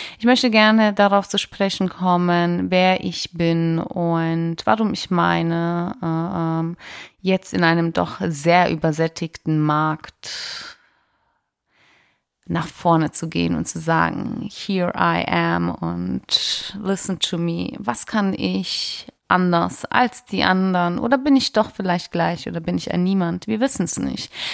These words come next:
Das entscheidet ihr, ausschließlich ihr. Ich weiß noch nicht mal, inwieweit ich bereit bin,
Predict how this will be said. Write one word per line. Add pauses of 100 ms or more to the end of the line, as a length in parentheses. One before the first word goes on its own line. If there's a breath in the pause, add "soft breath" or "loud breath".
(140 loud breath)
Das
entscheidet (100)
ihr,
ausschließlich
ihr. (500 loud breath)
Ich
weiß
noch
nicht
mal,
inwieweit
ich
bereit
bin,